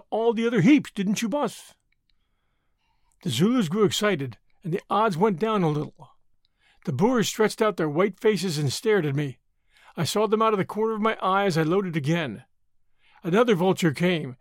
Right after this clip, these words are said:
seeing one of its companions on the ground, as if in a somewhat unnatural attitude. Perhaps it thought that there could be nothing to fear. I leaned against my rock, aimed, and fired, almost carelessly, so sure was I of the result. This time I did not shut my eyes,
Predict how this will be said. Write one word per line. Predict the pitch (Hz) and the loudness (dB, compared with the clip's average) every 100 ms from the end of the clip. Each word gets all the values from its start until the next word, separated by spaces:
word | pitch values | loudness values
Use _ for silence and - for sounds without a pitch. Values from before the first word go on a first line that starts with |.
| _ - | _ -6
seeing | 202 180 | 0 2
one | 185 | 2
of | 214 | 0
its | 208 | -4
companions | - 180 208 220 180 151 | -6 -4 0 2 2 2
on | 147 | 0
the | |
ground, | 131 185 156 123 113 _ _ _ - | 0 0 0 -4 -12 _ _ _ -6
as | 165 | -4
if | 240 - | -4 -2
in | |
a | 180 | -2
somewhat | - 233 214 208 - | 0 0 0 -2 0
unnatural | 185 175 226 190 190 - | 0 2 0 0 -2 0
attitude. | 202 165 117 147 147 - - - - - - | 0 0 0 -2 -6 -14 -20 -20 -20 -14 -2
Perhaps | 180 240 - | 2 2 2
it | 160 | 0
thought | 180 175 | 0 0
that | 170 | -2
there | 185 170 | -2 2
could | 180 | 2
be | 156 | 2
nothing | 185 185 175 | 2 2 4
to | 151 | 2
fear. | - 233 170 92 - _ _ _ _ _ _ _ - - | 2 0 0 -4 -10 _ _ _ _ _ _ _ -12 -4
I | 156 | 2
leaned | 180 254 233 | 4 4 2
against | 214 214 - | 0 0 0
my | 185 | 0
rock, | 156 185 202 - - - | 2 2 0 -6 -16 0
aimed, | 196 220 214 - | 2 2 0 -2
and | 247 175 | -2 -2
fired, | 196 175 160 113 - _ _ _ - | 0 2 2 -2 -10 _ _ _ 0
almost | 214 233 - | 2 2 0
carelessly, | - 262 233 131 147 120 - _ _ | -2 2 4 4 0 -6 -10 _ _
so | - 185 | 0 2
sure | 135 - 277 262 | 2 0 2 4
was | 185 139 | 4 4
I | 160 | 2
of | 160 | 2
the | 139 | 2
result. | 147 131 175 - - - - - - - - - - | 2 2 2 -2 -12 -20 -20 -20 -20 -20 -20 -8 0
This | 262 | 0
time | - 208 | 2 2
I | 185 | 2
did | 156 160 | 2 2
not | 175 226 | 2 0
shut | - 185 143 | 2 0 2
my | 147 147 | 2 2
eyes, | 139 117 110 | -2 -6 -14